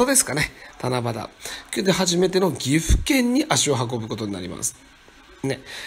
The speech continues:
明日も面白く楽しく皆さんにお伝えをさせていただきます。そこでいろんな可能性、いろんな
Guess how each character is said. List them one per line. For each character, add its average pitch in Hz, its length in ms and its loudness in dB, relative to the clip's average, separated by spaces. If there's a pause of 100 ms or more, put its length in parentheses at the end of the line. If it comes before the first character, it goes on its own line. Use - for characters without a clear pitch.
(160)
明 139 80 4
日 156 160 2
も 139 180 0
面 139 140 0
白 131 220 0
く - 80 -10
楽 165 180 2
し 165 80 4
く 233 260 -2 (280)
皆 135 180 2
さ 131 120 0
ん 156 40 2
に 196 80 4
お - 40 0
伝 - 240 -2
え - 20 4
を 151 100 4
さ 170 140 -2
せ - 100 -2
て 170 240 0
い - 20 -14
た 139 120 -4
だ 131 60 -4
き 127 100 -10
ま 123 100 -2
す。 - 160 -2 (240)
そ - 100 -8
こ 139 80 -2
で 127 160 -4
い 135 40 0
ろ 151 100 2
ん 202 40 2
な 233 100 0
可 214 120 0
能 185 140 2
性、 - 260 -4 (140)
い 143 60 -2
ろ 170 80 4
ん 202 40 2
な 214 200 -2